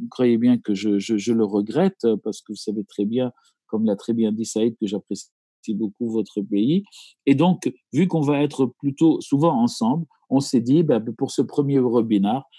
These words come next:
on va parler du, du premier trimestre et,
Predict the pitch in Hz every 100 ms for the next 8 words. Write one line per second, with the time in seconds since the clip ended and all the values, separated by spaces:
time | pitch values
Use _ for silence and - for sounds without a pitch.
0 | - - 123 147 143 123 156 147 127 110
1 | 113 - 147 139 127 - 104 101 131 -
2 | 160 165 - _ _ _ 131 147 151